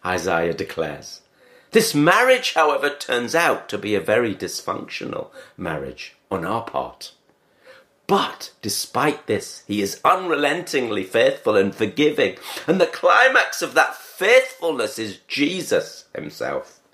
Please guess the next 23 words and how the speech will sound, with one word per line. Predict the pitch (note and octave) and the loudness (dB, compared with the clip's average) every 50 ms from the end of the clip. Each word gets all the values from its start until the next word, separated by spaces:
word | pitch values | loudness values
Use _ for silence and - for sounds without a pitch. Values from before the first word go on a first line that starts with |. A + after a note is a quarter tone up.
| _ - - - - - - - - | _ -20 -20 -20 -20 -20 -20 -4 -2
Rebecca | B2 B2 - F3+ F3+ F3+ D#3+ | 2 4 4 4 4 2 -2
McLaughlin | D3+ C#3+ C#3 - - D#3+ E3+ F3 - - - - C#3+ B2+ A#2+ | -4 -4 -4 0 4 4 4 4 2 0 0 0 0 0 2
writes, | A#2 A#2 A2+ A2 G2+ - - - - - - - - - - - | 2 2 2 2 0 -2 -6 -8 -8 -8 -10 -16 -18 -20 -18 -10
"Where | - A#2+ A#2+ D3 D3+ C#3+ C#3+ - - | 0 4 6 8 8 6 4 2 2
God | D#3+ E3 F#3+ G3 A#3+ A#3+ G#3+ | 2 2 2 2 0 -2 0
was | G3 F#3 D#3+ - - - - - | -2 -2 -2 -2 -6 -6 0 0
husband | F#3+ G#3+ G3+ G3 E3+ G3+ F#3 E3+ E3 - | 2 2 0 0 0 2 2 2 0 -2
to | - C3 | 2 4
his | C3+ C3 A2+ G#2+ | 4 4 4 2
wandering | G#2+ G2+ C3+ D3 D#3 F3+ G3 F3 F3 F3 D#3+ C3+ C#3+ C3+ | 0 2 4 4 4 2 -2 -2 -2 -2 -2 -2 -4 -8
people | - - - D3 - - - - D#3 | -10 -10 -10 -10 -10 -8 -2 2 2
in | C#3+ B2+ B2+ | 2 2 2
the | C3 B2+ | 4 6
Old | C3 C#3 D3 F3 - - | 8 8 6 4 2 -4
Testament, | - - A#2+ A#2+ - - - A#2+ G#2 G2+ F#2 - - - | -4 -4 -4 -4 -4 -8 -8 -4 -4 -4 -4 -6 -10 -8
Jesus, | - C3+ D3+ F3+ G#3 G3+ - - - C3+ - - - - - - - - - - | -4 -2 -2 -2 -2 -4 -2 0 0 0 0 -2 -10 -18 -20 -20 -20 -20 -10 0
the | - D#3+ F3 G#3 | 2 4 6 6
ultimate | - B3 B3+ A#3+ - - D4+ - F3 E3+ D#3+ - | 6 6 4 2 2 0 2 2 4 2 0 2
image | - F#3+ G#3+ A3 A3+ G3 E3 B2+ C3 | 2 2 4 4 4 4 4 0 -2
of | C3 A2+ G#2 | -4 -2 -2
the | B2+ A#2+ A2+ A2 G#2+ - - - | -2 0 2 0 0 0 2 4
invisible | G3 A3 A3 G#3+ G#3 E3 F3+ D#3 C3 D3 C#3+ B2+ C3+ B2+ A2+ | 4 4 4 2 4 4 4 4 4 2 4 4 4 2 4
God, | G2 A#2+ A2+ C3 C3 - - - | 2 2 2 2 0 -2 -4 -8